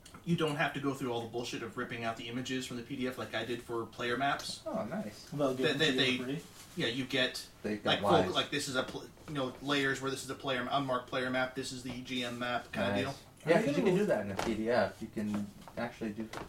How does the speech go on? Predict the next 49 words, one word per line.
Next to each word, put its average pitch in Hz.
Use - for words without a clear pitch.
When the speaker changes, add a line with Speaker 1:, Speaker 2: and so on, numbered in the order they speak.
Speaker 2:
some 110
stuff -
like -
Speaker 3:
Are -
they 196
gonna 226
Speaker 2:
that. 196
Speaker 3:
release 170
that -
post-apocalyptic 139
game 147
at 151
all? 165
The 117
Lord 135
of 120
the 120
Waste-, 123
Lords 131
of 127
the 123
Wasteland? 156
Speaker 2:
I 165
have 196
it 175
pre-ordered 180
if -
they 135
ever 147
decide 143
to 131
do -
Speaker 1:
I -
don't -
know. -
Speaker 2:
it. 123
Speaker 1:
I -
don't 139
know, 120
but 131
just, -
you 143
know, 120
for 123
Kingmaker, 127
for 127
those 127
maps, 120
I 117